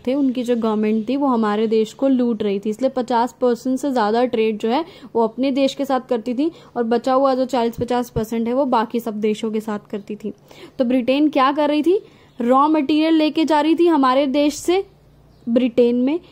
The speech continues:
ताकि उनकी जो इंडस्ट्रीज हैं उनका काम आसानी से बन सके। और साथ में क्या कर रही थी?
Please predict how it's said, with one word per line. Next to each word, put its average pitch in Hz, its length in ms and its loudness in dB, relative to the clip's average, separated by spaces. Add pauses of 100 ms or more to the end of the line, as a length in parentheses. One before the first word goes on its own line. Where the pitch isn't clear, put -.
(200)
ताकि 247 300 0
उनकी 302 220 0
जो 320 120 0
इंडस्ट्रीज 269 760 2
हैं 262 180 0 (580)
उनका 269 280 2
काम 269 280 0
आसानी 240 380 0
से 240 160 -6
बन 214 220 -2
सके। 208 300 -10 (480)
और 294 180 4
साथ 311 300 0
में 311 140 0
क्या 277 180 2
कर 277 180 0
रही 247 220 0
थी? 277 220 -2